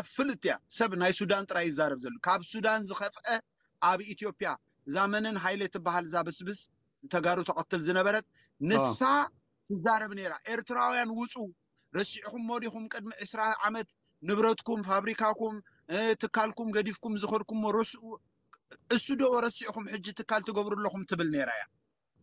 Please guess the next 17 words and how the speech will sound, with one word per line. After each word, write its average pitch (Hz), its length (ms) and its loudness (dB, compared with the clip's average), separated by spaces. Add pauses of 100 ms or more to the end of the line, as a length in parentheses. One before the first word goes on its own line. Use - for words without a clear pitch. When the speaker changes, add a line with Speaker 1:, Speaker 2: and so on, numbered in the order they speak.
(200)
Speaker 1:
ሕጂ 160 200 -2
ከዓ 185 220 4
ከመይ 185 240 0
እያ 151 100 2
ትመፅእ 139 360 -4
ዘላ? 113 220 -8 (920)
እሳ - 100 -4 (180)
ኣብኡ 143 240 4
ከለኹ 135 300 2
Speaker 2:
ግን 139 120 0
Speaker 1:
ክሕብረካ 220 400 6
ደልየ። 202 160 4
Speaker 2:
ኣበ 208 120 6
ቆላ 202 200 6
Speaker 1:
Thank 190 100 6
you. 180 100 6
Speaker 2:
ኤረ፣ 190 140 6